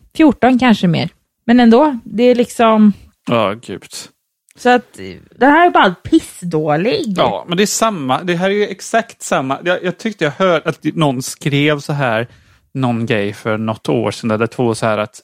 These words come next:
Speaker 2: äntligen är det slut. Sex säljer inte längre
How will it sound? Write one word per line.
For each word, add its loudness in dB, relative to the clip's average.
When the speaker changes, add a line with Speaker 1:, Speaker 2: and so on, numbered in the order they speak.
Speaker 2:
äntligen -4
är 4
det 4
slut. -6
Sex -6
säljer -6
inte -4
längre -4